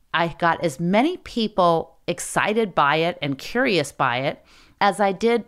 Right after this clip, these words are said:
repulsed or cringy by it. And I thought that's kind of an interesting thing. So I think that if you are tending toward the latter, the cringy, just elevate curiosity, because we talk about some things that actually can be translated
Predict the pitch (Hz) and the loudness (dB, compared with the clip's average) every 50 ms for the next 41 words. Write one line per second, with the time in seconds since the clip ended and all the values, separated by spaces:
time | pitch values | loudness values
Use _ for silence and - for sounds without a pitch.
0 | _ - 196 208 202 - - - 214 202 185 - - - - 160 143 - - - | _ -6 -6 -4 -4 -6 -8 -2 0 0 0 0 -4 -8 -6 -6 -8 -8 -8 -4
1 | - 233 233 220 214 208 - - 147 131 127 - - - - 131 135 127 123 117 | -2 0 2 2 2 2 0 -2 -2 -2 -4 -6 -8 -10 -6 -2 0 0 0 0
2 | 113 113 - - - - - 180 175 170 170 165 - - - - - - - - | -4 -6 -10 -12 -8 -2 0 2 4 4 2 0 -4 -8 -14 -20 -20 -20 -20 -20
3 | - - - - 190 - 233 226 233 - - 311 - - - 277 262 240 196 175 | -20 -18 -14 -8 -2 0 0 2 2 2 0 0 0 -2 -4 -2 -2 0 -2 -4
4 | - - 170 180 - 196 170 - - - 151 160 - - 156 147 143 - - 190 | -4 -4 -6 -6 -4 -6 -6 -6 -4 -6 -6 -4 -4 -4 -4 -4 -2 -2 0 2
5 | 180 175 170 165 - 262 269 262 - 208 185 - 170 - - 180 185 190 190 185 | 4 4 2 2 0 0 0 2 2 2 2 2 0 -6 -6 -6 -4 -4 -4 -2
6 | - 160 160 156 151 151 151 - - - - - - - - - _ - - - | 2 2 4 4 2 2 -2 -8 -18 -20 -20 -20 -20 -20 -20 -20 _ -6 -2 0
7 | 240 233 220 - 226 208 208 - - - 190 185 180 175 170 156 151 147 - - | 0 0 0 -2 -2 -2 -4 -4 -4 0 2 4 4 4 2 0 -2 -8 -16 -14
8 | 151 - 170 156 151 151 135 123 147 208 254 262 - 151 - - - 175 170 180 | -6 -2 0 0 2 2 2 2 2 2 2 2 0 -2 -4 -4 -4 -4 -2 -2
9 | 196 - - 233 240 262 262 - _ _ _ _ _ - - 302 359 - - - | -4 -2 -2 -2 -2 -2 -4 -6 _ _ _ _ _ -6 -4 -4 -4 -4 -2 0
10 | - 269 277 277 262 254 240 - - 233 226 226 214 233 220 - 220 214 196 196 | 2 2 2 2 0 0 -2 -2 -4 -4 -2 0 0 -2 -2 -4 -4 -6 -6 -6
11 | - - 208 180 175 - - 208 214 - - 311 403 403 403 339 285 - - - | -4 -2 -2 -2 -2 -4 -6 -8 -6 -2 0 0 0 0 0 0 0 0 0 -2
12 | - - - - - - 247 254 254 269 262 - - 196 180 175 170 - - 160 | -8 -10 -10 -6 0 2 4 4 4 2 0 0 -2 -2 0 -2 -4 -4 -4 -6
13 | - - - 190 220 - - - 226 208 190 - 190 175 160 170 165 - - - | -4 -4 -6 -6 -6 -6 -6 -4 -2 -2 -2 -4 -6 -6 -6 -6 -8 -8 -8 -6
14 | 180 175 180 185 175 - 170 175 165 160 165 160 156 - | -4 -4 -4 -4 -6 -4 -2 -2 -2 0 0 -2 -4 -4